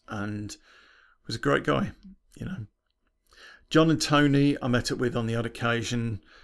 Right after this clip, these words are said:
uh, through various things. Met them in pubs, met them in clubs. Say hello to, say goodbye to. But Kathy and Spit went off in their own separate way. And, you know,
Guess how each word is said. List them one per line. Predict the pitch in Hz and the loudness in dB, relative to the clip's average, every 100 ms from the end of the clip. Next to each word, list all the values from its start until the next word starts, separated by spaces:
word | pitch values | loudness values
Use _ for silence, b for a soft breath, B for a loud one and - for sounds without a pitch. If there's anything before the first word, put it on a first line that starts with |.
| b 104 | b -8
uh, | 104 104 104 104 107 | -6 -4 -4 -4 -4
through | - - 113 104 | -6 -2 -2 -2
various | 110 110 107 107 | 0 0 0 -4
things. | - 117 110 | -4 -2 -2
Met | 107 104 | -4 -6
them | 104 | -8
in | |
pubs, | - - 117 - | -2 2 2 -2
met | 110 107 | -8 -6
them | |
in | 110 | -8
clubs. | - 120 113 - - B B B B B | -2 0 0 -4 -10 B B B B B
Say | - 123 113 | -4 0 2
hello | 110 107 | 4 2
to, | 104 120 110 | 0 -2 -2
say | - 113 | -2 -4
goodbye | 113 110 107 | -4 -2 -4
to. | 104 117 113 104 - _ _ _ _ _ _ _ _ b b b b b | -4 -2 -2 -4 -12 _ _ _ _ _ _ _ _ b b b b b
But | 143 - | -6 -2
Kathy | 160 151 | -2 2
and | 147 | 0
Spit | - 143 110 | 2 0 2
went | 131 | 0
off | 123 | 0
in | 117 | -2
their | 117 | 0
own | 120 | 0
separate | 107 120 - 117 | 0 -2 -4 -4
way. | 120 113 107 - | -2 -2 -2 -4
And, | 117 123 123 - _ _ - | -2 -2 -2 -6 _ _ -6
you | 127 | -2
know, | 127 131 131 | 0 2 0